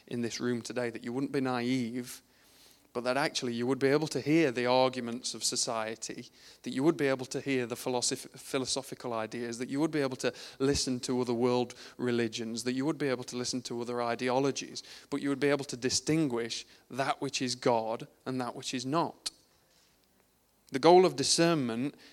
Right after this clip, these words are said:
is not simply to avoid evil in this life, but to learn what is good and true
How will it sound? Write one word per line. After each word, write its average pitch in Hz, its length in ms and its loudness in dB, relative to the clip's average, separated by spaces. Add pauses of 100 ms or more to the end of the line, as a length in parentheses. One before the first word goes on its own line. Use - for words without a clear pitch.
is 131 120 -2
not 156 200 0
simply 147 340 2
to 143 180 0
avoid 135 340 2
evil 139 420 0
in 117 140 -2
this 117 240 -6
life, 117 480 -6 (380)
but - 140 -2
to 135 100 4
learn 131 400 4
what 120 160 -6
is 120 80 -8
good 127 400 0 (280)
and 123 200 -8
true 113 480 -2